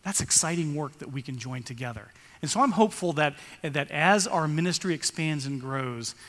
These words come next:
that you will choose to partner with me. You already are.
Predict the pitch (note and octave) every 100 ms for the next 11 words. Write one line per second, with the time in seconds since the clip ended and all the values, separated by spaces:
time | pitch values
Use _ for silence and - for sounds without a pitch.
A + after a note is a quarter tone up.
0 | - D#3+ D#3+ G3 A3 F#3+ - - F#3+ F3
1 | C#3 A#2 - - - B2 - D#3+ D3+ C#3
2 | B2+ D3 B2 C3+ E3+ F#3 G3 G3+ F3 D#3+
3 | G#2+